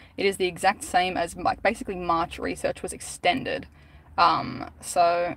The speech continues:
I mean, Giovanni's literally up there in this park, so we can, we can battle him. What will I use my Elite T M on? I don't know. I, I really don't know. I don't even know if I wanna get the Elite T M. Like, I, I kind of, I guess, wanna get it for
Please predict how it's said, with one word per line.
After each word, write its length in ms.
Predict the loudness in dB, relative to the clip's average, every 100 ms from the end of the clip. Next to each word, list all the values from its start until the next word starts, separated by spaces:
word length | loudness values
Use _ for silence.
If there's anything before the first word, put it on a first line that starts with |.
| -8 -2
I 60 |
mean, 160 | -2 2
Giovanni's 500 | 4 6 4 2 -2
literally 400 | 2 4 2 -2 -10 -12 -14 -16 -18 -20 -10 -2
up 200 | -2 2
there 360 | 2 2 0 -6 -20 -20 -20 -8
in 140 | -4 -4
this 120 | 0
park, 300 | 4 4 4
so 60 | -2
we 80 |
can, 200 | -2 -4 -6
we 40 |
can 140 | -2 4
battle 240 | 4 4
him. 80 | 0 -2 -20 _ _ _ _ _ _ _ -8 4
What 80 | 8
will 100 | 8
I 40 |
use 120 | 8
my 140 | 6 6
Elite 180 | 4
T 180 | 0 -2
M 140 | -2 0
on? 200 | -2 0
I 60 | -2
don't 360 | 0 -2 -2
know. 400 | -4 2 6 6
I, 180 | 4 0
I 80 | 0
really 480 | 0 2 2 4 2
don't 260 | 4 4 6
know. 460 | 6 4 2 -6 -14 -20 -20 -2
I 60 | 2
don't 160 | 2
even 100 | 6
know 80 | 6
if 80 | 8
I 60 | 6
wanna 160 | 4
get 320 | 2 2 2 0 _ _ _ 0
the 140 | 4
Elite 280 | 4 2 -2
T 160 | -2 0
M. 100 | 2
Like, 260 | 4 2 -2
I, 20 |
I 40 |
kind 200 | -4 0
of, 80 | 2
I 40 | 2
guess, 200 | 0 -2
wanna 220 | -2 0
get 160 | 2 2
it 100 | 2
for 180 | -2